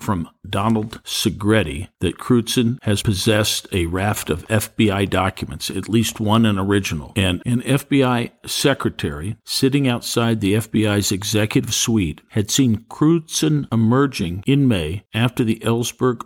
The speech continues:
article with a briefcase bulging with documents.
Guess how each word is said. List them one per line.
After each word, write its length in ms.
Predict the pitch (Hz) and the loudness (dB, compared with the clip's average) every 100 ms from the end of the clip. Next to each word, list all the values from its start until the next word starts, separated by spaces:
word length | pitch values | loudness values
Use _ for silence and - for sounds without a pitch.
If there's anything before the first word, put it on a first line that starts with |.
| - | -2
article 500 | 95 78 - 90 - | -2 -4 -10 -12 -14
with 320 | - 123 113 | -2 0 2
a 100 | 101 | 0
briefcase 720 | 95 120 131 135 - 131 113 - | 0 2 2 0 0 2 2 -2
bulging 640 | - 104 110 - 98 98 | -6 -4 -2 -2 -2 -2
with 220 | 101 101 | -4 -2
documents. 680 | - 117 131 - 62 - - | 0 0 0 -6 -8 -10 -12